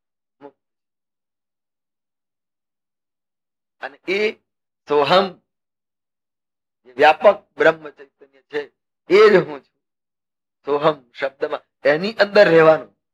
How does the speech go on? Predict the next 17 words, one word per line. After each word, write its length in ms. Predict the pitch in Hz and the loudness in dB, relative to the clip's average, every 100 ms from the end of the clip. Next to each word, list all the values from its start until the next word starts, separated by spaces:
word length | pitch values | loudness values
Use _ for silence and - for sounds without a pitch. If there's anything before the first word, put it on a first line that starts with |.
| _ _ _ _ _ _ _ _ _ _ _ _ _ _ _ _ - | _ _ _ _ _ _ _ _ _ _ _ _ _ _ _ _ -10
જીવન 140 | 147 | -10
જીવવાનું, 580 | 147 147 143 175 175 _ _ _ _ _ _ _ _ _ _ _ | -10 _ -2 -2 -2 _ _ _ _ _ _ _ _ _ _ _
પણ 140 | 127 | -18
રહેવાનું 600 | 123 123 139 156 170 190 _ _ _ _ _ _ _ | -8 0 4 4 2 -12 _ _ _ _ _ _ _
પોતાના 460 | 131 131 143 156 190 - _ _ _ _ - | -6 -2 0 0 -4 -10 _ _ _ _ -4
સ્વરૂપમાં, 500 | 127 151 - _ _ _ _ _ _ _ _ _ _ _ _ _ _ _ _ _ _ _ _ - | -2 -2 -4 _ _ _ _ _ _ _ _ _ _ _ _ _ _ _ _ _ _ _ _ -10
શરીરના 460 | 135 156 160 165 | -8 -8 -2 -2
વ્યવહારમાં 580 | 147 135 135 156 175 175 | 0 -2 2 2 2 0
નહીં. 180 | 175 - _ _ _ _ _ _ _ _ _ _ _ _ _ _ _ _ _ _ | -2 -10 _ _ _ _ _ _ _ _ _ _ _ _ _ _ _ _ _ _
અને 160 | 143 | _
શરીરના 400 | - 147 170 175 | -10 -8 -4 -2
વ્યવહારમાં 560 | 160 156 156 165 175 170 | 0 0 2 2 2 2
રહ્યા 260 | 170 175 170 | 4 4 2
તો 60 | 180 | -4
દુઃખી 320 | 185 - 185 | -6 -6 -8
તો 100 | 180 | -8
છો 180 | 180 | -8